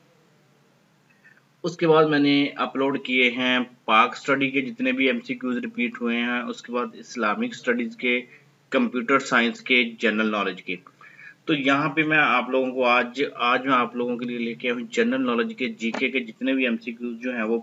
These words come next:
पीपीएससी और एफपीएससी के exams में repeat हुए हैं, वो paper से collect करके solve करके आप लोगों के लिए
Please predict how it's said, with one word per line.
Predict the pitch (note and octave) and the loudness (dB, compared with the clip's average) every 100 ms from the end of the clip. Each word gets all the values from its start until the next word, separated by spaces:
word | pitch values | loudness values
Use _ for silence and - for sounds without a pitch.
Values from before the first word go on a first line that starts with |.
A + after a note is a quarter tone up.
| - | -4
पीपीएससी | A#2 - B2 A2+ C3 | -10 -2 -2 -2 0
और | A#2+ | 0
एफपीएससी | A2+ - C3 A#2 B2+ | 0 -2 -4 -4 -4
के | A#2+ A#2 - _ _ _ | -6 -6 -8 _ _ _
exams | A2+ A2+ A#2+ A#2 B2+ A#2+ | -10 0 4 6 4 2
में | C3 | 0
repeat | B2 - A2 B2 B2 | -2 -2 0 0 0
हुए | C3 C3+ C3 | 2 2 2
हैं, | C3+ C3+ - - _ _ B2+ | 0 -4 -8 -20 _ _ -6
वो | C3 | -2
paper | B2+ A#2 C3+ C3 | 0 0 0 -4
से | A#2+ C#3 | -2 -2
collect | B2 A#2+ - | 2 0 0
करके | C3 B2+ A2+ C3 | 0 -2 0 -4
solve | - B2 B2+ B2+ | -2 -2 -2 -2
करके | B2+ A2+ B2 | -4 0 2
आप | A2+ | 2
लोगों | A#2 A2+ A2 | 0 -2 -2
के | |
लिए | A2+ A2+ A#2 | -6 -4 -4